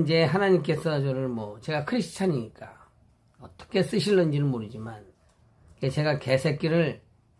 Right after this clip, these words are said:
<laughs> 제가 생각해도 무서워요. 이빨을 드러내고, 아, 깨물으려고 이제 그래요.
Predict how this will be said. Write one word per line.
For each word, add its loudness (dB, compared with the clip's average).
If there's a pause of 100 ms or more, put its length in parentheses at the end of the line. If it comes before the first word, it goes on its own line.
(140)
<laughs> -6
제가 0
생각해도 2
무서워요. -12 (2750)
이빨을 8
드러내고, 2 (1200)
아, -12
깨물으려고 -2
이제 -14
그래요. -20